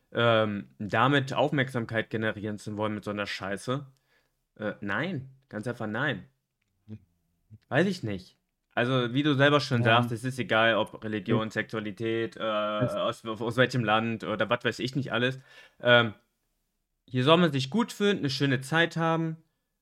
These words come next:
Speaker 1: Und der, der beleidigen möchte, der noch Scheiße im Kopf hat, der soll sich verpissen. Ganz einfach.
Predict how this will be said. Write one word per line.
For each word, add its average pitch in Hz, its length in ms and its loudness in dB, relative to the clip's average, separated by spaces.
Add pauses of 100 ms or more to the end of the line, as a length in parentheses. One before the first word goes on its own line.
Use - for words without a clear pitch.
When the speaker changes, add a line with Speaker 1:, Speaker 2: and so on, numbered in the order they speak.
(160)
Speaker 1:
Und 120 220 -2
der, 139 140 6
der 135 120 4
beleidigen 147 580 4
möchte, 151 340 2
der 127 120 4
noch 113 100 0
Scheiße 151 400 0
im 143 120 -2
Kopf 135 300 -8
hat, 135 160 -4
der 123 60 -4
soll 131 160 -4
sich 127 140 -8
verpissen. - 500 -14 (240)
Ganz 127 240 0
einfach. - 500 -8